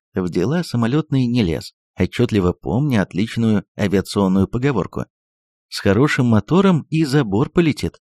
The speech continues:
Все мои усилия после завершения работ по парашютам были направлены на двигатели. В это время в Гатчине появился Уфимцев. И все мое внеслужебное время я тратил на карбюратор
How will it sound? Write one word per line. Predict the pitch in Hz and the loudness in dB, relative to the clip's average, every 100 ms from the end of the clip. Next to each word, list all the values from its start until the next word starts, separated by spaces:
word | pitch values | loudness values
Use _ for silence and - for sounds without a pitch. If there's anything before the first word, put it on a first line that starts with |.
| _ _ _ _ _ - | _ _ _ _ _ -12
Все | - 131 170 | 0 2 4
мои | 160 156 | 4 4
усилия | 143 - 156 151 147 | 4 2 2 4 2
после | 135 135 135 | 2 0 2
завершения | 110 117 - 120 104 101 | 2 0 0 0 2 4
работ | 95 92 107 - | 4 4 0 2
по | 95 | -4
парашютам | - 90 85 175 - 143 | 0 -2 -2 -4 -2 0
были | 120 151 | 2 0
направлены | 139 - 131 147 143 143 120 - | 0 -2 -2 -2 -2 -2 -2 -4
на | 104 104 | 0 2
двигатели. | 85 95 104 - 64 - _ _ _ _ _ | 2 0 0 -6 -10 -12 _ _ _ _ _
В | 87 87 | -2 0
это | 90 82 | 0 -2
время | 85 123 95 | 0 2 2
в | 73 | -2
Гатчине | 76 127 143 135 120 | 0 -2 0 0 0
появился | - 92 107 120 - 78 | 0 0 2 0 -2 -6
Уфимцев. | - 73 - 71 _ _ _ _ _ _ _ | -4 -8 -6 -10 _ _ _ _ _ _ _
И | 107 | 0
все | 98 - 190 | 0 2 4
мое | 160 175 175 98 | 4 4 4 2
внеслужебное | 101 170 - 104 101 92 95 95 | 2 2 2 2 2 2 2 2
время | 92 190 202 156 | 2 2 2 0
я | 127 | -2
тратил | - 131 170 156 117 | 0 0 0 0 2
на | 107 123 | 0 2
карбюратор | 202 87 82 69 180 - 185 | 0 0 -2 -2 -2 0 -2